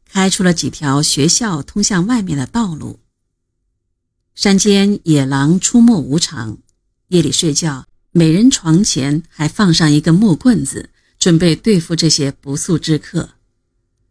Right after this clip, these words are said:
莫文华在当时的日记里写道：“一切都是学员们自己动手建设起来的，以许多小洞作为卧室，两个、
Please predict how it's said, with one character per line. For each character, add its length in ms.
莫 160
文 160
华 340
在 160
当 200
时 180
的 120
日 200
记 180
里 100
写 220
道 300
：“一 180
切 420
都 160
是 140
学 240
员 120
们 220
自 180
己 140
动 220
手 220
建 200
设 160
起 180
来 200
的， 200
以 140
许 200
多 140
小 240
洞 340
作 200
为 140
卧 240
室， 300
两 340
个、 340